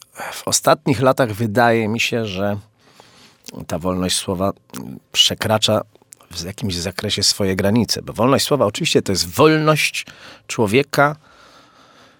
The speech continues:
do posiadania poglądów na najrozmaitsze sprawy,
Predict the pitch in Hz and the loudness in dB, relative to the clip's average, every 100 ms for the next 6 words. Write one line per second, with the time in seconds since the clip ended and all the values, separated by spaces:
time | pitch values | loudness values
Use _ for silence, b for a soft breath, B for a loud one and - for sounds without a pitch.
0 | b b b 107 123 135 139 - 160 - | b b b 0 6 6 4 -4 -2 2
1 | 135 151 151 - _ 135 127 127 131 131 | 4 4 2 -2 _ -4 0 2 2 0
2 | - 120 120 - _ 90 107 127 110 120 | 0 2 2 -2 _ -4 2 4 2 2
3 | 110 107 185 - - - | 0 0 -2 -2 -6 -8